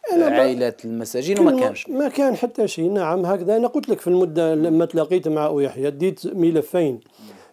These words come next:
Speaker 1: ملف نتاع ت-، تعديل الدستور، اقتراحاتي لتعديل الدستور،
Speaker 2: وملف
Speaker 1: وملف
Speaker 2: السجناء.
Speaker 1: ثاني نتاع السجناء. ووعدونا أنهم يعني يسويوا لهم الوضعية، خاصة أن نقول لك في الآن اللي راهم في السجن كاين اللي مجانين.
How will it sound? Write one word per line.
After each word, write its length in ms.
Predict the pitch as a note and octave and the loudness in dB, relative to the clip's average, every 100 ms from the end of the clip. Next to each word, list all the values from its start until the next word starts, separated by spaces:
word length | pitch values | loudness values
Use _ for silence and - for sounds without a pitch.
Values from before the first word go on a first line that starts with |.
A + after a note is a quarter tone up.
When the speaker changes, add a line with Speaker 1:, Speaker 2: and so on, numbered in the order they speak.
| - | 0
Speaker 1:
ملف 420 | F3+ G3 G#3 F3 | 2 2 0 -2
نتاع 300 | D#3+ D#3+ D3+ | -2 0 0
ت-، 140 | D3 | 0
تعديل 540 | C#3+ C#3 D3+ C#3 F3 E3+ | -2 -2 -2 0 0 0
الدستور، 580 | D3 C#3 - F3 C#3+ | 0 -4 0 2 2
اقتراحاتي 920 | C#3+ - D3+ D3 - E3+ D#3+ C#3+ C3+ C3 B2 B2 B2+ - - | 0 -6 -4 -4 -2 -2 -2 -6 -8 -10 -12 -14 -14 -16 -14
لتعديل 460 | - - D3 D3 D#3 | -14 -8 -4 -2 -2
الدستور، 440 | D3 C3+ D#3+ G#3 A3+ - - | -2 -4 0 0 -2 -14 -8
Speaker 2:
وملف 140 | C4+ B3 | -2 2
Speaker 1:
وملف 260 | B3 A#3 | 2 2
Speaker 2:
السجناء. 380 | G3+ B2+ A3+ A#3+ | 2 2 2 2
Speaker 1:
ثاني 180 | G3+ C4+ | 2 2
نتاع 220 | D4 D4 | 0 -2
السجناء. 680 | A#3+ C4+ G#3+ G#3 F3 D3 C#3+ _ _ A3+ _ _ _ | -2 -4 0 2 2 0 -4 _ _ -20 _ _ _
ووعدونا 1000 | D4+ C4+ C4 B3+ B3+ A#3+ G#3 G#3 C4+ A#3 | 0 2 4 2 2 2 2 2 2 4
أنهم 380 | G#3 G#3 F3+ F3+ | 2 2 2 4
يعني 440 | E3+ D#3+ D3+ D3+ | 4 2 0 -2
يسويوا 520 | C#3+ - D#3+ E3 G#3+ A3+ | -4 -2 0 2 4 2
لهم 140 | G#3 | 2
الوضعية، 440 | F#3+ F#3 F3 F3+ | 2 2 2 0
خاصة 400 | - B3+ - A#3+ A#3 | 0 -4 -4 -6 -4
أن 380 | G#3 G#3 F#3 E3+ | -2 0 2 2
نقول 320 | D#3 A#3 G3 | 0 -2 -2
لك 280 | D3 - - - | -4 -8 -20 -14
في 140 | - | -6
الآن 460 | E3+ E3+ A#3 G#3 E3+ | -6 -2 0 2 2
اللي 160 | D#3 | 2
راهم 180 | D#3 D3+ | 2 0
في 100 | D3 | -4
السجن 380 | D#3 G#3 F#3+ F3+ | -8 -6 -2 -4
كاين 220 | - G3+ | 0 0
اللي 120 | F3+ | 2
مجانين. 680 | F3 D#3+ D3+ D3 G#3+ D#3+ A2 | 0 0 0 0 0 -4 -8